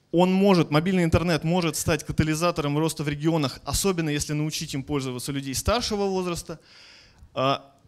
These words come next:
очарование там новинками и техническими гаджетами пока ещё очень узко, потому что большинство людей пользуются обычными телефонами. Но тем не менее,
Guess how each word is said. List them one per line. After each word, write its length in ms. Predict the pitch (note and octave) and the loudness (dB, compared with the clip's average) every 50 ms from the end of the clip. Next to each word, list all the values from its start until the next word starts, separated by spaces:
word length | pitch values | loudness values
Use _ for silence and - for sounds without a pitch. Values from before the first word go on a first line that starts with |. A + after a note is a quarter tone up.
| _ _ | _ _
очарование 800 | C#3 C#3+ C#3 - F3+ E3 E3 E3+ E3+ F#3 F#3+ F#3 F3+ E3 D3+ C#3+ | -6 -4 -2 2 4 4 6 6 6 6 6 6 4 4 4 4
там 360 | - C#3+ C3+ C3+ C3+ C3+ C#3 - | 4 4 2 2 0 0 -2 -2
новинками 680 | C3+ C#3+ D3 D3 C#3+ D#3 F#3 F#3+ F3+ - D#3+ C#3 C3+ C3+ | 0 2 4 4 4 4 4 2 4 2 2 2 2 2
и 60 | C3+ | 0
техническими 600 | - D3 - E3 E3 D#3 - - - - D3+ D3+ | 0 -2 -2 -2 -2 0 -2 -2 -2 -2 -4 -4
гаджетами 540 | D3+ D3+ E3+ E3 D#3 C#3+ C3+ A#2+ C3 B2 B2 | 0 2 2 2 2 0 -2 -4 -2 -4 -4
пока 300 | A#2+ - D3 - - E3 | -2 -2 -2 0 2 2
ещё 240 | D#3 D3+ - - - | 2 2 2 -2 -4
очень 380 | - D#3 E3 D#3 - - E3 - | 0 2 2 2 2 0 -2 -4
узко, 440 | - E3+ F3+ - - - - A#3+ C4+ | -6 -8 -8 -8 -8 -6 -4 -4 -4
потому 420 | - - D#3 - D#3 D3+ D#3+ E3 D#3 | -2 0 2 4 4 6 4 4 2
что 260 | - - - C#3+ B2+ - - - - | 0 -2 -4 -4 -4 -6 -12 -14 0
большинство 560 | C#3 D#3 D3 D3 F3 E3 - - F3 F3 E3+ | 4 4 4 6 6 4 4 4 4 4 4
людей 280 | D#3+ D#3+ D#3+ E3 E3 D3+ | 6 4 4 2 0 0
пользуются 560 | - D#3+ E3 D#3+ D3 D3 C#3+ C3+ - - D3+ | 2 4 4 4 4 2 0 0 -2 -6 -6
обычными 560 | - C3+ C#3 D3 F3 D#3+ - - C3+ C3+ C3 | -6 -6 -4 -2 -2 -2 0 0 0 0 0
телефонами. 640 | - - C3 C3 C3+ - - C#3+ C#3 C3 A#2+ A#2+ B2 | 0 0 2 2 2 2 2 2 2 2 2 0 2
Но 120 | C3 D3+ D3+ | 2 2 4
тем 180 | D#3 F3 E3+ | 6 6 6
не 80 | E3 E3 | 6 6
менее, 320 | E3 E3 D#3+ D#3+ D3+ C#3+ | 6 4 4 4 2 0